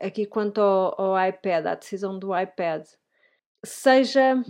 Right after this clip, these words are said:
qual for a decisão, que eu acho que por agora vai continuar a ser não investir no iPad, eu não estou propriamente com o fomo de, eh, não saltar na grande onda de ilustradores a trabalharem com, com iPad.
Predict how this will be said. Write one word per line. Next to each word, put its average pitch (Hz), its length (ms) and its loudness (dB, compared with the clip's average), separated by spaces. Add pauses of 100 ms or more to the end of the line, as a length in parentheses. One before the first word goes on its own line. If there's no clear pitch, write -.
(200)
qual 226 160 4
for 202 260 0
a 196 40 0
decisão, 196 500 -4
que 190 140 -8
eu 190 100 0
acho 180 220 -2
que - 140 -20
por 214 200 0
agora 175 380 2
vai 180 180 -4
continuar 180 540 -10
a 170 40 -8
ser 165 300 -8
não 196 300 -4
investir 185 520 -6
no 165 240 -8
iPad, 160 480 -8 (520)
eu 226 100 0
não 240 140 0
estou 247 240 -4
propriamente 226 1080 -2 (760)
com 226 300 2
o - 20 -4
fomo 226 640 4
de, 220 580 4 (100)
eh, 202 540 2
não 220 260 0
saltar 208 600 2
na 208 180 0
grande 208 360 0
onda 208 400 2
de 196 180 -2
ilustradores 208 680 -2
a 208 60 -2
trabalharem 196 680 -2
com, 196 540 -8
com 202 160 -6
iPad. 190 420 -6